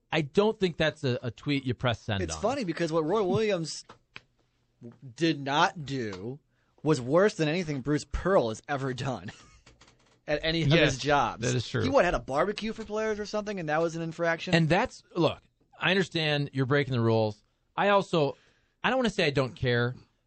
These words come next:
Speaker 1: but I really don't care because I don't ever feel bad for the N C double A.
Speaker 2: Right.
Speaker 1: And to me, these are always, it's coach versus N C double A. The whole system is corrupt.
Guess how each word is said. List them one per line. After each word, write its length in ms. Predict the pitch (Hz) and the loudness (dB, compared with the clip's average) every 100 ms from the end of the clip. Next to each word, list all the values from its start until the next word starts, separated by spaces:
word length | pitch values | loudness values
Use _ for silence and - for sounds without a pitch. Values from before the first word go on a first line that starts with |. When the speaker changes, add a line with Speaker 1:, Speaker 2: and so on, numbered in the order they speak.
| - | -2
Speaker 1:
but 100 | 156 | 0
I 60 | 175 | 2
really 300 | 160 202 220 | 2 2 0
don't 260 | 175 156 | 0 0
care 280 | - 143 143 | -2 0 2
because 220 | 139 131 135 | 2 2 2
I 80 | 139 | 4
don't 200 | 151 165 | 2 2
ever 200 | 147 143 | 0 0
feel 220 | - 127 | 0 0
bad 240 | 117 117 | 2 0
for 60 | 101 | 0
the 80 | 110 | -2
N 100 | 107 | -2
C 100 | 107 | -2
double 280 | 107 95 101 | -2 0 0
A. 100 | 92 | -2
Speaker 2:
Right. 400 | 247 277 294 226 - | -8 -10 -8 -6 0
Speaker 1:
And 200 | 165 156 | 2 2
to 100 | 175 | 2
me, 200 | 185 214 | 2 2
these 200 | 196 165 | 0 2
are 120 | 165 | 2
always, 320 | 160 160 139 - _ | 2 0 -4 -12 _
it's 180 | 143 - | -6 -4
coach 380 | - 165 185 - | -2 0 0 0
versus 300 | 160 151 139 | -2 0 -2
N 140 | 143 | -2
C 120 | 139 | 0
double 300 | 139 127 120 | 0 2 2
A. 240 | 117 120 127 | 2 2 -2
The 120 | 123 | -2
whole 220 | 113 147 180 | 0 0 -2
system 420 | - 151 - 139 | -2 -2 0 0
is 140 | 120 | 0
corrupt. 460 | - 113 113 123 | -2 0 0 0